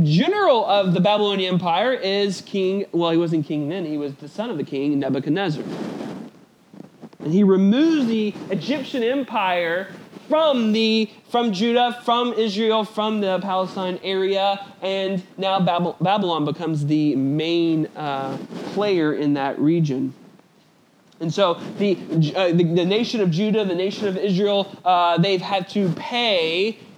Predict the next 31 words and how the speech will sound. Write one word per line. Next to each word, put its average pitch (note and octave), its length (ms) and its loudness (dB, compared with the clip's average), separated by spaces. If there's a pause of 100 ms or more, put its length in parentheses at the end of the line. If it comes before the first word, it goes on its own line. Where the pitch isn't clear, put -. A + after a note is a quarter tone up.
to F#3 800 0 (180)
Babylon D#3 720 2
a D3 80 -6
tax, E3 600 -8
uh, C#3+ 220 -6 (640)
to, C#3 640 0 (800)
they D3 140 -2
have D#3 140 2
to C#3+ 60 2
pay E3 140 0
this D#3 180 0
tax D#3 420 -2
to D#3 100 2
the, C3+ 200 -2 (220)
to D3+ 140 0
Babylon. C#3+ 580 2 (1200)
And, E3 400 -2 (340)
and F3 120 2
we, F#3 60 2
so A#3 160 2
we A3+ 80 0
see C#4+ 400 0
the, G#3 100 -2
the G3 140 4
Babylonian A3 520 4
Empire G3 340 2
taking A#3+ 460 0
over G#3+ 360 4
and F3+ 100 0
becoming G3 480 0
the, F3 220 2